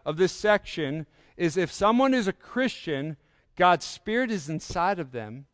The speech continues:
They've been born of God, and they're gonna be different. Not perfect, but different than you once were. So let's just walk through this quickly. "Everyone who makes a practice of sinning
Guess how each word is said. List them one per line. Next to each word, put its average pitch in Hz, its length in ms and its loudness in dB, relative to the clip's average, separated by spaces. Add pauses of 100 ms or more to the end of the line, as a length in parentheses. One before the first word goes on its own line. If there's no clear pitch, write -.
(460)
They've 151 120 -10
been 160 200 -4
born 180 320 -4
of 143 120 -8
God, 135 520 -4 (720)
and 135 120 -8
they're 196 120 -4
gonna 220 140 -6
be 170 120 -10
different. 131 600 -12 (600)
Not 143 380 -6 (160)
perfect, - 840 -4 (560)
but 139 380 -8
different 220 500 2
than 165 200 -2
you 180 160 -6
once 147 580 -6 (380)
were. 127 520 -2 (920)
So 135 140 -8
let's 139 200 -2
just - 240 -12 (120)
walk 135 240 -4
through 127 180 -8
this 110 140 -12
quickly. - 320 -16 (460)
"Everyone 233 440 4
who 208 80 4
makes 190 260 0
a 196 80 -4
practice 170 460 -4
of 165 120 -8
sinning 135 520 -8